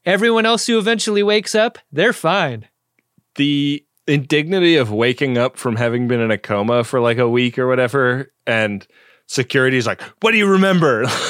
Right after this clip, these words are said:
Speaker 2: Like, like, the first thing that happens is you get interrogated, and you don't really have any memory of being attacked. And, like, Tuvok just walks away in a huff.
Speaker 1: That is a great,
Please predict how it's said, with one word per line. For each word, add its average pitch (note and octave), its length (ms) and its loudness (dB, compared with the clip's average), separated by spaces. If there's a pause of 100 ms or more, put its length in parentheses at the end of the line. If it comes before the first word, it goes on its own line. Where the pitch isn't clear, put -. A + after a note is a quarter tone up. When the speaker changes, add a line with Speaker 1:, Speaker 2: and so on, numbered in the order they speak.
(300)
Speaker 2:
Like, G3 200 -2
like, D3+ 380 -4
the D#3 320 -12 (320)
first - 320 -2
thing F#3 220 -2
that D#3+ 100 0
happens C#3+ 560 0 (300)
is C#3+ 180 -2
you D#3+ 100 2
get D3 140 2
interrogated, C3+ 880 0 (420)
and A#2 300 -2
you A#2+ 100 0
don't C3+ 300 0
really B2 640 2 (160)
have A#2+ 260 -2
any A#2+ 220 -2
memory A2+ 400 0
of A2 100 -4
being A#2+ 260 2
attacked. A#2+ 560 -2 (880)
And, B2 340 -2 (120)
like, C3 240 -2
Tuvok F3+ 280 2
just D3 180 0
walks B2 360 0
away C#3+ 280 4
in A#2+ 80 0
a G#2+ 80 0
huff. A#2 560 -4 (500)
Speaker 1:
That - 180 -10
is A3+ 200 -8
a D#3 60 -10 (100)
great, D#3 720 -4